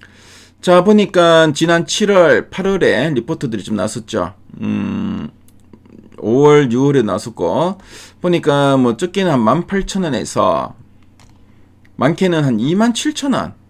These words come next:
특히 칠, 팔, 십일월, 그래서 유진투자증권 한병화 애널리스트는 계속 한 이만 칠천 원을, 네, 목표가로 제시하고 있네요. 자, 그럼, 네, 가장 최근에 요 리포트,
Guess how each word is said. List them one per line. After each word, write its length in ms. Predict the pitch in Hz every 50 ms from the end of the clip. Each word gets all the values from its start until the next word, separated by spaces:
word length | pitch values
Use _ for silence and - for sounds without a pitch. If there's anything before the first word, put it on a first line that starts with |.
| _ _ _ - - _ _ - - - _ -
특히 260 | - 170 170 175 160
칠, 460 | - - 240 220 220 214 214 214 214 -
팔, 600 | - 196 190 185 180 170 170 170 160 151 - - _ _ - - - - - _ _ _ _ _ _ -
십일월, 680 | - - - - 170 156 165 156 156 135 95 85 98 - -
그래서 260 | - 117 - - 107
유진투자증권 720 | 110 139 180 196 233 220 214 185 180 170 160 175 170 165
한병화 440 | 151 180 233 240 226 240 233 233 220
애널리스트는 460 | 156 143 143 151 147 - 143 123 107
계속 200 | - 117 - 127
한 120 | 117 110 90
이만 280 | 120 147 170 190 185
칠천 360 | 190 - 214 202 - 220 208 180
원을, 640 | 131 113 107 95 - 98 131 165 196 214 233 226 - _ _ _ - -
네, 100 | - -
목표가로 520 | - 113 - - 139 139 - 98 92 87
제시하고 400 | - 92 87 - 127 113 107 101
있네요. 320 | 104 104 92 90 87 87 - - _ _ _ _ - - - - - - _ _ _ _ _ _ _ _ _ _ _ _ - - - - - - - - - - _
자, 280 | - - 160 156 160 156
그럼, 420 | 202 185 143 135 147 170 190 202
네, 80 | 185 147
가장 240 | 135 135 135 151 151
최근에 340 | - 202 202 214 196 156
요 120 | 135 139 139
리포트, 580 | 151 147 147 156 151 - - - 131 95 73